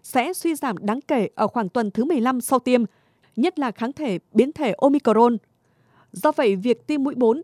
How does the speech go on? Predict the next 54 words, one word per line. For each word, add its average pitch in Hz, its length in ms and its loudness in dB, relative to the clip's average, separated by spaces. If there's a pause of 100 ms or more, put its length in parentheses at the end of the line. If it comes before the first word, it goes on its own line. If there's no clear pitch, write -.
(140)
đặc 254 180 -2
biệt 247 200 -2
hữu 220 140 -2
ích - 260 -4
đối 240 180 2
với 247 140 -4
những 320 200 -6
người 247 200 0
từ 240 240 0
năm 302 200 -2
mươi 330 80 -2
tuổi 247 180 0
trở 196 140 -4
lên. 254 240 -2 (420)
Người 262 180 2
từ 269 260 -4
mười 247 160 -2
tám 233 280 -6
tuổi 254 160 0
trở 202 160 -4
lên 262 240 -4
có 233 160 -4
suy 311 180 -6
giảm 214 260 -4
miễn 220 140 -4
dịch 262 200 -4 (120)
từ 240 280 -2
thể 240 200 -2
vừa 214 360 2 (140)
đến 220 160 0
thể 285 140 -2
nặng. 202 200 -2 (500)
Người 262 200 2
từ 269 240 -4
mười 247 160 -2
tám 247 300 -4
tuổi - 120 0
trở 196 140 -2
lên 254 300 0 (100)
thuộc 240 180 0
nhóm 214 220 0
nguy 294 100 -2
cơ 254 200 0
phơi 247 200 2
nhiễm 226 240 0 (180)
với 220 240 2
covid 294 340 2
mười 202 100 0
chín 214 280 -2 (440)
như 254 180 0
cán 240 240 -2
bộ 294 100 0
y 277 120 -4
tế, 240 340 0